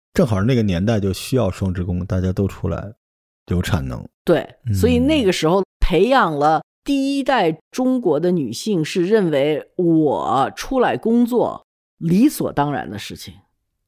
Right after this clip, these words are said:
Speaker 2: 而我不出来工作反而是一个很怪的事情。
Speaker 1: 嗯。
Speaker 2: 但是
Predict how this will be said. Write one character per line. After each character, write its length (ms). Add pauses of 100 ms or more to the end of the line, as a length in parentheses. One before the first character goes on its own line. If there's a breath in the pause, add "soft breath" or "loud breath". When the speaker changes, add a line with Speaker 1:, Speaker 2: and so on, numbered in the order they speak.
Speaker 2:
而 100
我 180
不 360
出 180
来 160
工 200
作 380
反 160
而 180
是 200
一 60
个 100
很 180
怪 240
的 80
事 200
情。 220
Speaker 1:
嗯。 440
Speaker 2:
但 160
是 140